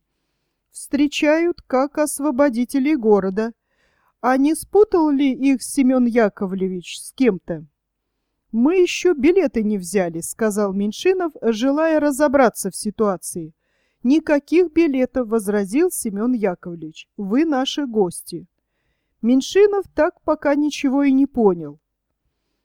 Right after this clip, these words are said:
Фойе и зал были полупустые, хотя до начала спектакля оставалось десять минут.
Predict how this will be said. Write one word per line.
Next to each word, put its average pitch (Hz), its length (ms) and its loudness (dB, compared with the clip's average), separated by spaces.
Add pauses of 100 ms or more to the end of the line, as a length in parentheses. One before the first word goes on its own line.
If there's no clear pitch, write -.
(240)
Фойе 262 640 2
и 226 140 -2
зал 254 400 -2
были 285 380 0
полупустые, 233 1080 -4
хотя 220 360 -2
до 214 120 0
начала 220 460 -4
спектакля 269 800 -2
оставалось 302 680 -2
десять 262 460 -4
минут. 185 380 -4